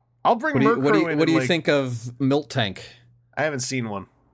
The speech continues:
Speaker 2: Oh, it's like a cow with four udders that just, like, waves them back and
Speaker 1: Wait,
Speaker 2: forth.
Speaker 1: his name is Milk Tank?
Speaker 2: Miltank. Not Milk Tank,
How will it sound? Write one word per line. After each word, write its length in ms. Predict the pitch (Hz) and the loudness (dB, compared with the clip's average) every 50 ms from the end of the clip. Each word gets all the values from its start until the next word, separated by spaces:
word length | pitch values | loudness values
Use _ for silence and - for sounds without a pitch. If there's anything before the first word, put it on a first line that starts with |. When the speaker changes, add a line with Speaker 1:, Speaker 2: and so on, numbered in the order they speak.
| _ _ _ _ | _ _ _ _
Speaker 2:
Oh, 280 | 135 135 120 113 110 110 | 0 0 2 0 0 -2
it's 580 | 76 110 117 110 - - - - - - - | -2 -4 -4 -4 -4 -4 -6 -6 -6 -6 -2
like 300 | 131 123 120 113 117 - - | 0 0 0 0 -2 -4 -4
a 80 | 123 131 | -4 -4
cow 420 | 123 - 135 123 123 120 117 117 | -2 -2 0 0 2 0 0 -2
with 280 | 110 107 110 110 110 - | -2 -2 -4 -4 -4 -6
four 300 | - - 123 117 - - | -4 -2 -2 -2 0 -2
udders 380 | 113 113 107 101 95 92 - | -2 -2 -2 -2 -4 -4 -6
that 100 | 110 101 - | -8 -8 -4
just, 240 | 104 110 107 - | -4 -6 -4 -4
like, 160 | 113 110 92 - | -4 -4 -6 -6
waves 540 | 95 92 92 92 101 101 101 101 95 92 92 | -8 -8 -6 -4 -4 -2 -4 -4 -8 -8 -8
them 160 | 101 98 95 | -6 -6 -4
back 240 | 92 95 95 92 - | -4 -6 -6 -4 0
and 60 | - | 0
Speaker 1:
Wait, 80 | 214 208 | 0 0
Speaker 2:
forth. 80 | 214 196 | 0 0
Speaker 1:
his 60 | 196 | -2
name 160 | 254 269 262 | 0 0 0
is 120 | 240 185 | -2 -4
Milk 440 | 175 170 165 156 151 190 - - - - | -4 -6 -2 0 0 0 0 -2 -6 -6
Tank? 560 | - - 214 220 262 302 - - - - - _ _ _ _ 113 | -6 -4 -2 -4 -4 -4 -6 -8 -12 -12 -12 _ _ _ _ -2
Speaker 2:
Miltank. 680 | 120 135 147 156 165 151 113 - - 123 107 95 - - - - _ _ _ _ _ _ _ _ _ _ _ _ _ _ _ _ _ _ _ _ _ _ _ _ _ _ _ _ _ _ _ _ _ _ _ _ _ _ _ _ _ _ _ _ _ _ _ _ _ _ _ _ _ _ _ _ _ _ _ | 0 2 2 2 2 0 -2 -4 -4 -4 -4 -6 -10 -16 -20 -20 _ _ _ _ _ _ _ _ _ _ _ _ _ _ _ _ _ _ _ _ _ _ _ _ _ _ _ _ _ _ _ _ _ _ _ _ _ _ _ _ _ _ _ _ _ _ _ _ _ _ _ _ _ _ _ _ _ _ _
Not 180 | 127 131 139 | -4 -4 -2
Milk 360 | 151 147 151 147 139 - - - | 0 0 0 0 0 -4 -8 -6
Tank, 340 | - - 113 104 - - | -4 -2 -2 -4 -4 -10